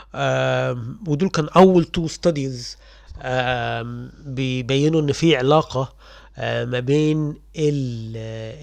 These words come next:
التدخين واللان كانسر. آه، وكانت من نوع الكيس كنترول ستادي، الاتنين جابوا مجموعة عندها لان كانسر ومجموعة ما عندهاش لان كانسر، وسألوا الناس دول، آم، آه، وايندر،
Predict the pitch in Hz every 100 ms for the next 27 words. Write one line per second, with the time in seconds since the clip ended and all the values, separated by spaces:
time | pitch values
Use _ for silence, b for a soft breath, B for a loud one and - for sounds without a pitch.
0 | 135 117 117 - 123 - - 170 185 160
1 | 131 110 120 120 127 123 110 110 107 104
2 | 107 123 127 - 110 104 - - - -
3 | B B B B 123 120 120 117 120 123
4 | - 151 151 147 - 135 123 135 175 143
5 | - 156 - - 127 135 135 - 127 117
6 | 113 - 143 165 156 135 127 117 135 135
7 | 113 120 127 127 117 147 165 - 220 -
8 | B B B 120 131 131 120 123 - 123
9 | 120 147 160 - 208 - - B B -
10 | 147 165 165 165 170 - - - 160 151
11 | 143 135 143 143 - - 135 135 143 143
12 | 139 - - 123 117 117 120 120 120 120
13 | - - 120 117 120 123 135 170 165 151
14 | 127